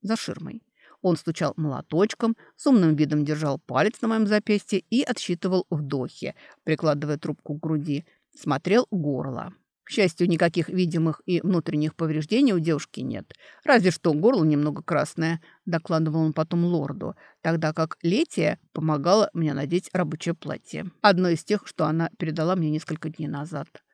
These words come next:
В богато обставленной комнате главы миротворцев я смотрелась как что-то чужеродное, несоответствующее.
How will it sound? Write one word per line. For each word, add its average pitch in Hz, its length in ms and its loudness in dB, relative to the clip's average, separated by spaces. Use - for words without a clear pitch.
В 214 80 -8
богато 233 340 6
обставленной 220 540 2
комнате 208 560 0
главы 170 300 0
миротворцев 160 840 -4
я 294 160 2
смотрелась 254 500 0
как 202 160 0
что-то 214 320 -4
чужеродное, 170 840 0
несоответствующее. 190 1200 -6